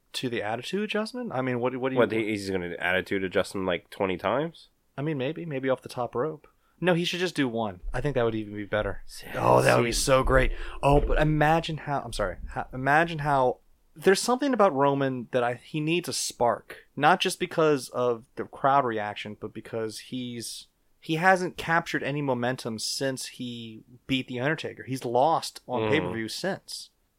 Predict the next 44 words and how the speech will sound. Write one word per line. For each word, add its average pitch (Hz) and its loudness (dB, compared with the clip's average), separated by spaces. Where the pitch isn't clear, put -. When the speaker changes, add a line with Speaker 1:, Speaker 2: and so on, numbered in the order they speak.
Speaker 2:
Do 120 -6
you 110 4
want 101 4
him 90 0
to 87 -4
lose 90 -2
again? 80 -6
Speaker 1:
I 131 2
want 147 4
him 147 -2
to 135 -4
lose 135 -2
again 139 -2
and 117 -8
then 117 -4
snap 139 -4
<laughs> 1017 -16
that - -6
he 92 0
Speaker 2:
Yeah. 110 6
Speaker 1:
keeps 117 0
losing. 135 -4
And 143 0
they 151 8
won't 160 4
talk 226 8
about 101 -2
it. - -20
So - 2
either 165 2
A, 226 2
he 160 0
needs 190 2
to 185 0
lose 160 2
to - -10
show 156 2
that 143 0
he 131 -6
needs 139 -4
to 131 -6
come 123 -4
back, 127 2
or 135 6